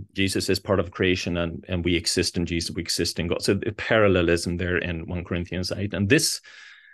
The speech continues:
uh, these nomina sacra demarcations in one Corinthians eight six are consistently,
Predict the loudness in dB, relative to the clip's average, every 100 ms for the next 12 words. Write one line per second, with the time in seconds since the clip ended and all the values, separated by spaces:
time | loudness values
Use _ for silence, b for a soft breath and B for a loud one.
0 | B B _ _ _ 2 2 0 _ 2
1 | 4 4 4 4 4 4 2 0 0 0
2 | -2 -2 -2 -2 -2 -2 -2 0 -2 0
3 | -2 -2 -2 -2 0 0 0 2 0 0
4 | -4 -4 -2 0 2 2 2 -2 0 0
5 | 0